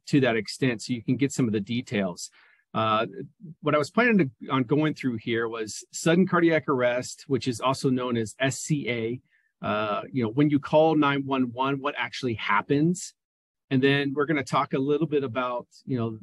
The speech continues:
the best A E Ds. I, I always get this question over my twenty-seven years, you know, what, you know, "Josh, what is the best A E D?" So we'll, we'll talk a little bit about that.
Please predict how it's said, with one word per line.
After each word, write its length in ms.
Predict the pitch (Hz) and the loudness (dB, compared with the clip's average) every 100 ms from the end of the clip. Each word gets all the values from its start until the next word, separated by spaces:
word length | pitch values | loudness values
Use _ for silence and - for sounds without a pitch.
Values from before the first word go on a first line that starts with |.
| - | -8
the 80 | 123 | 0
best 320 | 151 143 156 | 2 4 2
A 40 | |
E 200 | 135 120 | 2 -2
Ds. 480 | 113 113 85 - - | -8 -6 -8 -10 -16
I, 200 | 123 139 - | -8 -8 -8
I 140 | 135 - | -10 0
always 240 | 165 175 | 4 4
get 160 | 156 - | 4 0
this 140 | 143 | -4
question 420 | - 151 - 151 | 0 0 0 -2
over 200 | 135 127 | -2 -2
my 280 | 127 123 123 110 | -6 -4 -6 -10
twenty-seven 540 | - 147 135 139 127 127 | -2 0 2 0 -4 -2
years, 440 | 131 127 123 - _ _ _ _ - | -2 -2 -6 -12 _ _ _ _ -10
you 100 | 117 | -6
know, 120 | 113 | -4
what, 260 | 113 147 - | 0 0 0
you 80 | 131 | -6
know, 100 | 110 | -2
"Josh, 320 | 143 127 - | 0 0 0
what 140 | 143 | 0
is 80 | 147 | 0
the 100 | 135 | -2
best 300 | 127 131 113 | -2 -4 -2
A 60 | 127 | -4
E 240 | 117 117 | -4 -8
D?" 320 | 110 120 92 - | -6 -4 -6 -6
So 180 | 120 | -6
we'll, 200 | 117 143 143 | -2 -4 -2
we'll 100 | 151 | -2
talk 280 | - 151 | 0 0
a 40 | 147 | 2
little 220 | 139 139 | 2 2
bit 160 | 131 123 | -2 -2
about 320 | 113 117 - | -2 -4 -4
that. 280 | 110 110 | -4 -4